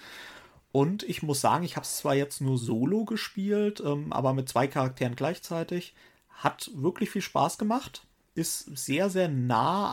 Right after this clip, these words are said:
an, an quasi Harvest Moon und Stardew Valley von der digitalen Version dran. Das heißt, du findest da eigentlich alles wieder,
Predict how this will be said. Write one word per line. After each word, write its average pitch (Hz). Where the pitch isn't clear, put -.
an, 165
an 151
quasi 143
Harvest 143
Moon 160
und 151
Stardew 139
Valley 151
von -
der 135
digitalen 139
Version 127
dran. 127
Das 165
heißt, 147
du 127
findest 160
da 147
eigentlich 131
alles 165
wieder, 180